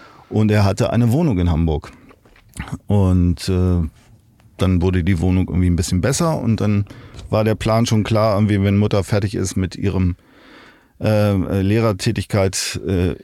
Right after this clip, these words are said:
in dem Moment geht sie auch mit nach Hamburg. Und Hamburg war sowieso, es gab gar keine andere Stadt. Die gesamte, die gesamte Ausrichtung dieser Familie war Hamburg. So.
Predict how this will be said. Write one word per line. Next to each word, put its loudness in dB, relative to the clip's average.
in 2
dem 4
Moment 2
geht -2
sie -4
auch 0
mit 0
nach -4
Hamburg. 0
Und -4
Hamburg 0
war 2
sowieso, 0
es -2
gab -4
gar -4
keine -2
andere -2
Stadt. -6
Die -6
gesamte, 0
die -2
gesamte 2
Ausrichtung 0
dieser 0
Familie 2
war 0
Hamburg. 0
So. -8